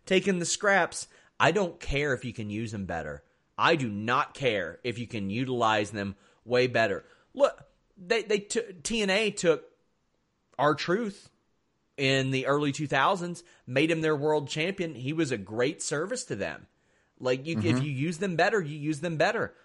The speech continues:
Speaker 1: W W E took Xavier Woods, and they used him a hell of a lot better than Consequences Creed in T N A. If you, if you got something that works, good.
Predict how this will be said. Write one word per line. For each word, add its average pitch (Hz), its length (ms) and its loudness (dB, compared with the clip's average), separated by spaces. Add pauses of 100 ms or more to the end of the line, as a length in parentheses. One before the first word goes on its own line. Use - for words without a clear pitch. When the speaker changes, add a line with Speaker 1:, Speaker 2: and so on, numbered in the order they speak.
(300)
Speaker 1:
W 147 300 0
W 180 160 -4
E 233 120 -2
took - 360 -4 (120)
Xavier 165 440 0
Woods, 170 580 0 (400)
and 139 120 0
they 143 80 6
used 185 280 0
him 196 120 0
a 165 80 2
hell 180 200 2
of 175 60 -2
a - 20 -4
lot 180 200 0
better 185 220 2
than 151 200 -2
Consequences 175 880 -4
Creed 175 460 -2
in 127 140 0
T 165 220 -6
N 143 80 -2
A. 170 360 -4 (680)
If 127 200 -10
you, 127 120 -2
if 127 140 -2
you 113 60 -2
got 123 200 0
something 156 240 -2
that 151 140 -4
works, 156 460 0
good. 170 380 -2